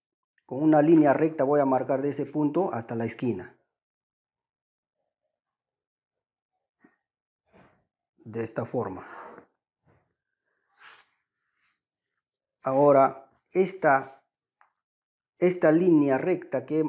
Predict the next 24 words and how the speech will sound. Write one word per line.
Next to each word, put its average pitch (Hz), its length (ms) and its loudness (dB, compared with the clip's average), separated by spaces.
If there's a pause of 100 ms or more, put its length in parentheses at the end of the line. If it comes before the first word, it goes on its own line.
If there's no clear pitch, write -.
acabo 151 320 0
de 143 60 -2
marcar, 131 340 -4
voy 156 280 0
a 170 300 0 (360)
sacar 156 760 -2 (1000)
cuarta 156 480 0
parte. 123 520 -2 (680)
O 127 120 -16
sea 147 200 0
que 135 240 -2
en, 127 500 -2
voy 156 240 2
a 165 100 4
dividir 151 640 -2
en 127 180 -4
cuartos. 120 600 -2 (800)
Primero 147 460 2
lo 123 160 2
saco 139 600 -4 (140)
la 127 200 -6
mitad 123 300 0
de 143 120 0
veinte, 175 560 2